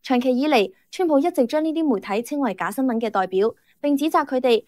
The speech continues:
喺重大事件上選擇性報道有具真相嘅行為。而呢一次喺空軍一號咁狹窄嘅空間入面，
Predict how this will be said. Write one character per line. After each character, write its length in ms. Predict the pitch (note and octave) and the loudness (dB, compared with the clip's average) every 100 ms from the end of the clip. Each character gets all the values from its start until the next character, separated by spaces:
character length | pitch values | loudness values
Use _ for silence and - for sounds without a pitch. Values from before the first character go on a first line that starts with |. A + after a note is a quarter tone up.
| _ | _
喺 100 | C4+ | -4
重 160 | C#4 A3+ | 0 0
大 140 | G#3 | 0
事 180 | G#3 G#3+ | -2 -6
件 160 | G#3+ | -2
上 180 | B3+ A#3+ G3+ | 0 0 0
選 240 | - A3+ | -4 -2
擇 100 | B3 | -2
性 220 | A3 G#3+ | -2 -4
報 160 | G#3 G3+ | -2 0
道 240 | G3+ F#3+ | 0 0
有 160 | - G3 | -4 -6
具 140 | G#3 | -4
真 180 | G3+ B3 | -2 -2
相 160 | B3 F#3+ | -2 -4
嘅 80 | G3 | -6
行 180 | F#3+ | -6
為。 320 | F3+ F#3 F3+ - _ _ _ _ _ _ _ _ _ _ _ | -2 -2 -2 -8 _ _ _ _ _ _ _ _ _ _ _
而 40 | A#3+ | -4
呢 180 | A#3 D4+ | 0 0
一 80 | |
次 160 | D#4 D4 C4+ - _ | -2 -4 -6 -8 _
喺 160 | - D4+ | -4 -2
空 160 | F4+ F4+ | -2 -2
軍 140 | F4 | -2
一 40 | |
號 180 | F4 C4 | -2 -2
咁 220 | A#3 A#3+ | -2 -2
狹 160 | B3 A3+ | -4 -6
窄 140 | A3 | -6
嘅 100 | G#3+ | -8
空 200 | A3+ C#4 | -4 -4
間 160 | C#4 C4+ | -2 -4
入 80 | A3 | -4
面， 260 | G#3 G#3 | -6 -8